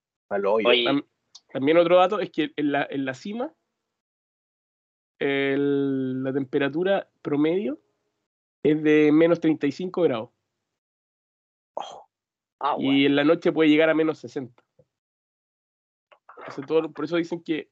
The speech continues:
Speaker 3: pasar una noche o quedarte atrapado, digamos, sin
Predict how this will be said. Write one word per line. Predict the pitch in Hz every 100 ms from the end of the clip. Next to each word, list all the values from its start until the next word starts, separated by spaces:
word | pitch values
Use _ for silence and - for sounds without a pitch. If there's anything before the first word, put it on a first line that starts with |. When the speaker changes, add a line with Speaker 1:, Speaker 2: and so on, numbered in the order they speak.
| _
Speaker 3:
pasar | - 131 156 156
una | 156 147
noche | 165 160 143 165 _ _ _ - _ _ _ _ -
o | 131
quedarte | 139 139 147 -
atrapado, | 156 139 135 147 156
digamos, | 147 151 143
sin | - 156 160